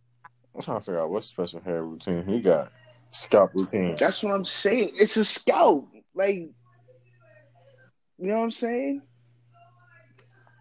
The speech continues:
Speaker 2: Mad extra, bro.
Speaker 1: That's crazy.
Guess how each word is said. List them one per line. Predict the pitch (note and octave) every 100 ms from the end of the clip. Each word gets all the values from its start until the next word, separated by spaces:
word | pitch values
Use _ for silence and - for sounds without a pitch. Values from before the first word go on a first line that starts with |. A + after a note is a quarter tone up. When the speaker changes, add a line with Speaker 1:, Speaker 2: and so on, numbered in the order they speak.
| _ _ _ -
Speaker 2:
Mad | C3+ D3+ E3+ F3 C#3
extra, | F3+ - - C3
bro. | A2+ C#3+ F3+ G3+ _ _ _ _ _ _ _ _ _ _ _ _ _ _ _ _ _ _ _ _ _ _ _ _ _
Speaker 1:
That's | G3+ A#2 G2+ -
crazy. | - F2+ E2+